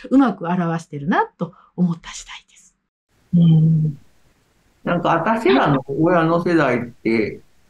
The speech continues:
Speaker 3: ね、戦中戦後経験してたりするやん。そういう時になんかその、その頃の記憶がすごいトラウマになってるっていうのをね、何回か見聞きしてるから、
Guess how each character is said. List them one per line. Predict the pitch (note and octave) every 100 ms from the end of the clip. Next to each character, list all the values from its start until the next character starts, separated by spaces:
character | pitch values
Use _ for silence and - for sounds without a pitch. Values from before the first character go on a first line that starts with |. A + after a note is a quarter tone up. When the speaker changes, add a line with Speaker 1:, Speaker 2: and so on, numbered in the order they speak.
| -
Speaker 3:
ね、 | E3 -
戦 | - F#3 F3 F3+ E3+ D3 - _ -
中 | F3 E3+
戦 | D#3 D#3+ D3+
後 | D3+ D3+
経 | D3+ F3
験 | D#3+ E3+ D#3 D3+ D3
し | C#3+
て | - -
た | A2
り | -
す | -
る | C3 A#2
や | -
ん。 | E3 - - -
そ | F3+ F#3+
う |
い | F#3+ F3+
う |
時 | F3+ D#3 C#3+
に | C3
な | B2+
ん | B2+
か | B2+ A#2+
そ | C3
の、 | C3+ C3 C3 - -
そ | D#3+
の | D#3 D3
頃 | E3 D#3 C#3
の | C3 B2 A2+ - -
記 | D3+
憶 | C#3 C#3+
が | C#3 C#3+
す | D#3
ご | F3 D#3
い |
ト | E3+
ラ | E3+ E3
ウ | E3
マ | D#3+
に | D#3
な | C3
っ | - -
て |
る | B2+ B2+
っ | B2+
て | -
い |
う | B2+ B2
の | B2 A#2
を | -
ね、 | E3 D3 - - _ _ _ _ _ _ -
何 | D3 C#3
回 | C#3+ C#3+
か | C#3+ A2+ G2+ - - _ _ _ _ _ -
見 | D3+ D#3+
聞 | -
き | - D3+
し | -
て | D3
る | C#3 B2+
か | B2
ら、 | A#2 G#2+ -